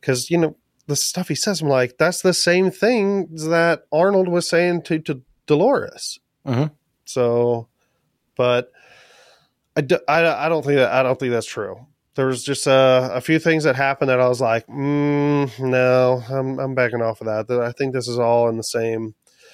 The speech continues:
Speaker 1: same time, same place. And if, uh,
Speaker 2: Same time,
Speaker 1: it's
Speaker 2: same
Speaker 1: not ex-,
Speaker 2: place.
Speaker 1: if
Speaker 2: Okay.
Speaker 1: it's not the exact same time, it's similar.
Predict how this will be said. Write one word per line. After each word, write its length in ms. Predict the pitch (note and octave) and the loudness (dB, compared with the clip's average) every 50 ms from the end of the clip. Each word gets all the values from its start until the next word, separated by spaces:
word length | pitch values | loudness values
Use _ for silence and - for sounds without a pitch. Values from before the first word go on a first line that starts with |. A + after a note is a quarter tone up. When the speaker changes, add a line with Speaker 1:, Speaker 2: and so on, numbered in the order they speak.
| - _ _ | -20 _ _
Speaker 1:
same 320 | - - C#3+ C#3+ C#3+ C#3+ | -4 -2 0 0 0 0
time, 440 | C3+ C#3 B2+ C3 C3 C3 B2+ B2+ B2 | 0 0 2 2 2 2 0 -2 -4
same 300 | - - A#2+ A#2 A#2 A2+ | -6 -4 -4 -4 -4 -4
place. 540 | - A2+ A2 A2 G#2 G#2+ G#2 - - - - | -4 -6 -6 -6 -6 -8 -10 -12 -12 -8 -6
And 160 | B2 B2 B2 | -4 -2 -2
if, 120 | A#2+ - - | -2 -4 -8
uh, 160 | - B2 A#2+ | -10 -8 -6
Speaker 2:
Same 180 | B2 C3+ C3 B2 | -4 -4 -4 -4
time, 220 | B2 A#2+ B2+ B2 | -4 -4 -6 -8
Speaker 1:
it's 100 | A#2 - | -4 -2
Speaker 2:
same 80 | D#3+ D#3 | 0 0
Speaker 1:
not 100 | D#3 D#3 | 0 0
ex-, 280 | C#3+ B2+ B2 - - | -2 -4 -6 -10 -8
Speaker 2:
place. 100 | - C3+ | -6 -6
Speaker 1:
if 80 | B2+ - | -4 -4
Speaker 2:
Okay. 80 | - | -6
Speaker 1:
it's 120 | B2+ - - | -8 -4 0
not 200 | D#3 D#3 D#3+ - | 0 0 2 2
the 100 | F3 D3+ | 0 0
exact 320 | C#3+ B2 D3 C3 C3+ C#3+ - | 0 0 0 0 0 2 0
same 200 | E3+ D#3+ D#3+ D#3+ | 0 0 0 0
time, 380 | - E3 D#3+ E3+ E3+ D#3+ D#3+ - | 0 0 0 2 0 0 -2 -2
it's 520 | - D#3+ D3+ D3+ - - - - - - - - - | 2 2 2 2 0 -4 -4 -4 -4 -6 -10 -14 -12
similar. 760 | - - - - A#2+ A2 G#2+ G#2 G#2 G#2 G2+ G2+ G#2 A2+ | -10 -10 -6 -4 -4 -4 -4 -6 -6 -8 -8 -10 -12 -16